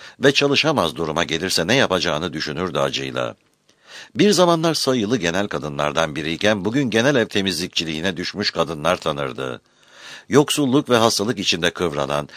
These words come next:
yaşam öykülerini gözyaşlarıyla anlatan emekli genel kadınlar bilirdi.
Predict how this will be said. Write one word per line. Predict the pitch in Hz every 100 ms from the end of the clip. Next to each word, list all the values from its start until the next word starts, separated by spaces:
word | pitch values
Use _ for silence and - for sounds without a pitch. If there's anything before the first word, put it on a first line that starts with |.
| -
yaşam | 113 127 151 139
öykülerini | 127 - 120 113 120
gözyaşlarıyla | 90 120 92 101 - 90 95 95
anlatan | 78 76 82 92
emekli | 78 104 110 113
genel | 104 110 113
kadınlar | 107 87 90 76 82 85
bilirdi. | 76 69 64 64 60